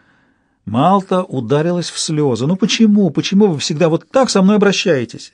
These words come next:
Хоть бы раз сказали что-нибудь хорошее. Так нет же, вечно пилите, да нотации читаете. По-вашему, я потаскушка или лгунья какая?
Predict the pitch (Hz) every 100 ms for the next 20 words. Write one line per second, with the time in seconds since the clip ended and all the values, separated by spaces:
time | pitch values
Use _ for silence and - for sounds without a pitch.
0 | _ - 220 220 262 262 226 - - -
1 | 214 220 214 160 208 202 196 - 233 226
2 | 175 - 143 - - 165 151 113 180 -
3 | 196 - - 190 180 180 - 135 170 180
4 | 180 196 - 185 - 185 190 170 165 156
5 | _ _ _ _ _ 208 214 151 214 214
6 | 214 220 214 190 - 254 - 135 - 185
7 | 202 190 262 175 143 139 110